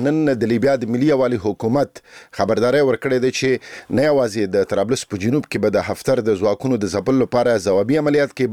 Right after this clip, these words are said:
بلکې په هغه سیمه کې چیرته چې حفتر هغه خپلواک اعلان کړی، یعنې د لیبیا بله سیمه ده تبروک په نامه، هلته به هم قواوې لیږي، هول-، هلته به هم نوي عملیات پیلوي.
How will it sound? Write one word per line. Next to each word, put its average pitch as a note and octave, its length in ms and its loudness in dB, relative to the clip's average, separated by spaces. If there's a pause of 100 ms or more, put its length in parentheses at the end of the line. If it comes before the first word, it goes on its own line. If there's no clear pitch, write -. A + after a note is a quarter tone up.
بلکې D#3 260 -2 (440)
په B2 160 -2
هغه D#3 240 0
سیمه D#3+ 200 0
کې B2+ 60 -12 (100)
چیرته C#3+ 280 -2
چې A2+ 180 0
حفتر C3 300 0
هغه A#2+ 40 0 (120)
خپلواک B2+ 480 0
اعلان G2 320 0
کړی، G2 180 0
یعنې G2 160 -2
د F#2+ 80 -4
لیبیا A#2+ 240 2
بله C3 220 2
سیمه C3+ 240 2
ده C#3+ 100 0 (340)
تبروک A2+ 380 0
په G#2 140 -2
نامه، F2 200 -2 (320)
هلته C#3+ 320 0
به B2+ 140 -2
هم D#3 160 -4
قواوې C#3 380 2
لیږي، D#3 220 0 (140)
هول-، A#2+ 240 -2 (180)
هلته A#2+ 280 -2
به C#3 100 -4
هم - 560 -4
نوي A2+ 220 2
عملیات E2 360 -2
پیلوي. D#2 300 -6